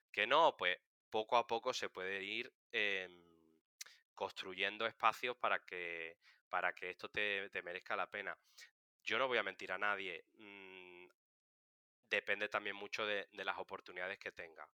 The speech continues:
¿vale? Evidentemente, si tú necesitas, eh, tr-, meter dinero todos los meses para pagar el alquiler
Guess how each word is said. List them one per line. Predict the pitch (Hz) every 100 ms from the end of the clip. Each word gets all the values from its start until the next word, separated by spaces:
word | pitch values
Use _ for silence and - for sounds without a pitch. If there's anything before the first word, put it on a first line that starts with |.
| _
¿vale? | - 85 110
Evidentemente, | 90 87 92 92 92 107 110 - - - _ _
si | - - 90
tú | 98
necesitas, | 98 101 - 101 101 98 95 - -
eh, | 98 95 95
tr-, | - -
meter | 92 104 98 98
dinero | 95 98 98
todos | - 98
los | 95 95
meses | 107 - 90
para | - 87 85 85
pagar | 82 87 95
el | 95
alquiler | 92 - 92 104 107